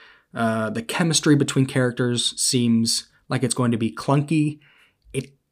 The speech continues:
it seems like the story is not really gonna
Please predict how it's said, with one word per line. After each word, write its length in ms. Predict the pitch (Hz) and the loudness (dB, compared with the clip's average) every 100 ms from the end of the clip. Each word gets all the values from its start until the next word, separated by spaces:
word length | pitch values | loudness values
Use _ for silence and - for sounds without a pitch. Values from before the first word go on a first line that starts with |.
| _ _ - | _ _ -8
it 180 | 127 123 | -6 -2
seems 340 | - 165 170 | 2 2 4
like 120 | 143 | 0
the 60 | 135 | 2
story 360 | - 143 135 143 | 2 4 6 6
is 100 | 120 | 4
not 180 | 123 | 0
really 200 | 120 131 | 0 0
gonna 460 | 117 - 127 120 110 | -2 -2 -2 0 -2